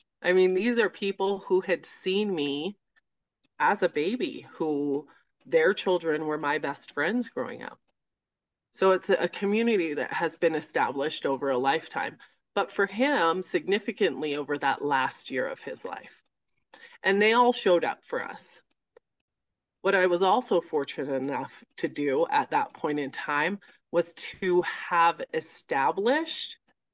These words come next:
routines and practices and rituals that really gave me a good foundation to be in a healthy place for something so challenging to happen in my life.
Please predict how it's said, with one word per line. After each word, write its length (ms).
routines 840
and 160
practices 1120
and 200
rituals 840
that 220
really 1040
gave 300
me 180
a 80
good 220
foundation 960
to 120
be 300
in 100
a 60
healthy 580
place 600
for 120
something 640
so 460
challenging 720
to 120
happen 460
in 160
my 140
life. 520